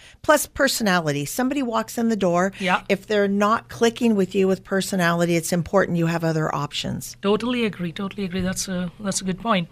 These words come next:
Speaker 2: So, Michelle, we all went through a lot during the pandemic in terms of the challenges, restrictions.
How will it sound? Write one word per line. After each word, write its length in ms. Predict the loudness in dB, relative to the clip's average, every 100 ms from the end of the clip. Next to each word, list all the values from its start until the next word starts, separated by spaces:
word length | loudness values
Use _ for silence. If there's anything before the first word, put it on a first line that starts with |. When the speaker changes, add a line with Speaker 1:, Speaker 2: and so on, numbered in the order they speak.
| _
Speaker 2:
So, 720 | -2 0 2 2 2 0 -4 -12
Michelle, 440 | -4 0 2 2 0
we 200 | -2 -6 -10
all 420 | -10 -2 0 2
went 240 | 2 0
through 240 | -2 -2 0
a 100 | 2 2
lot 220 | 2 0
during 320 | -4 -2 -2
the 100 | -4
pandemic 640 | -4 -4 -4 -6 -6 -8 -8
in 200 | -6 -4
terms 480 | -2 0 0 0
of 240 | -2 -4 -10 _
the 140 | -10 -8
challenges, 1000 | -4 -2 0 0 0 0 0 0 -4 -8 -10
restrictions. 1300 | -6 -4 -4 -4 -4 -2 0 0 -2 -4 -4 -6